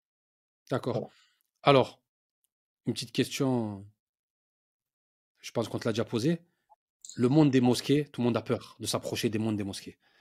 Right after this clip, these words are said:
Speaker 1: Tout le monde a peur de s'approcher des mosquées, de tout ce qui est organisation, et cetera. Tu le sais très bien comment ça se passe.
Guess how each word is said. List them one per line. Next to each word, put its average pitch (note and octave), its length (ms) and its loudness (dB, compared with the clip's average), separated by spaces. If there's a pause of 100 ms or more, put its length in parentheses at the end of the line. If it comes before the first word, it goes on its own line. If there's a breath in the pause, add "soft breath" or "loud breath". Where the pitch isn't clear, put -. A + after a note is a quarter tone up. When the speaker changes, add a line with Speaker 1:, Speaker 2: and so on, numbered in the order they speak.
(360)
Speaker 1:
Tout - 80 -8
le B2 80 2
monde B2+ 120 4
a A2+ 60 2
peur B2+ 200 0
de - 60 -4
s'approcher A2+ 320 -4
des A2+ 80 0
mosquées, A#2 400 2
de A2 100 -2
tout G#2 120 -10
ce - 60 -12
qui - 80 -6
est A2 40 0
organisation, G#2+ 600 -4
et G#2 60 -8
cetera. A2 360 -4
Tu - 100 -8
le - 60 -12
sais - 80 -10
très - 160 -8
bien G#2+ 120 -2
comment G#2+ 140 -4
ça G2+ 120 -4
se - 60 -4
passe. D#3 280 4